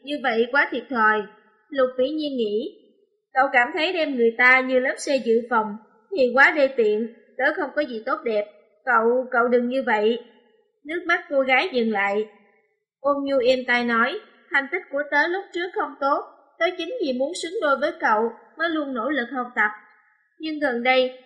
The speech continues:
số lần tớ nghĩ tới cậu càng ngày càng nhiều. Không cần biết lúc nào tớ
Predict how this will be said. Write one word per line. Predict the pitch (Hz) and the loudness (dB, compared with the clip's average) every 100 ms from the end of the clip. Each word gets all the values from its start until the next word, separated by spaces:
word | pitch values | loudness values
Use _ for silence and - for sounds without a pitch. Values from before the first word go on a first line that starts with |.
| _ _ _ _ _ - | _ _ _ _ _ 0
số | 330 392 | 4 4
lần | 320 254 240 | 4 0 0
tớ | 294 339 | 0 0
nghĩ | 339 269 | -2 -4
tới | 330 392 | -2 -2
cậu | 269 269 240 | 0 0 2
càng | 262 240 | 0 0
ngày | 233 233 | -2 -4
càng | 233 233 | -2 0
nhiều. | 233 226 214 - _ _ _ _ | 2 2 2 -4 _ _ _ _
Không | 359 311 285 | -4 -4 -2
cần | 262 240 | -2 -2
biết | 302 | -4
lúc | 349 349 | -4 -6
nào | 302 247 233 | -2 0 2
tớ | 269 | 0